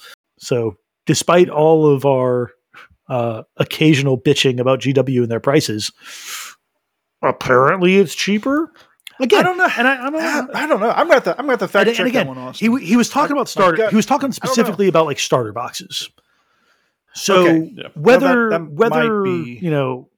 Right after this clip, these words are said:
Speaker 1: although I will say,
Speaker 3: It
Speaker 1: the friggin' McDonald's hash browns used to be two for a dollar, and now I just paid two fifty for one. So, like, fuck me, right?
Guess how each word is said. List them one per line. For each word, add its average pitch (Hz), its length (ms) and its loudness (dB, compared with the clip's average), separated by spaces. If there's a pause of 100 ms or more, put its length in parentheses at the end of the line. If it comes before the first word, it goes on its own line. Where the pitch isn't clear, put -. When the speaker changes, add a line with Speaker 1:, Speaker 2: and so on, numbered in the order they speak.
(340)
Speaker 1:
although 180 220 6
I 190 60 10
will 214 200 2
say, 190 480 2 (380)
Speaker 3:
It 165 160 -8 (760)
Speaker 1:
the 180 80 4
friggin' 202 260 2
McDonald's 202 420 2
hash 240 260 2
browns 160 340 0
used 170 180 -6
to - 40 -16
be 160 120 -10
two 214 200 0
for 214 180 -4
a 190 80 -2
dollar, 220 380 2
and 160 160 -2
now 185 160 0
I 190 80 2
just 170 200 -4
paid 196 260 -2
two 240 160 4
fifty 247 320 -2
for 151 160 0
one. 123 380 -4 (300)
So, 180 320 4
like, 185 600 4 (280)
fuck - 480 -8
me, 202 320 4
right? 156 460 0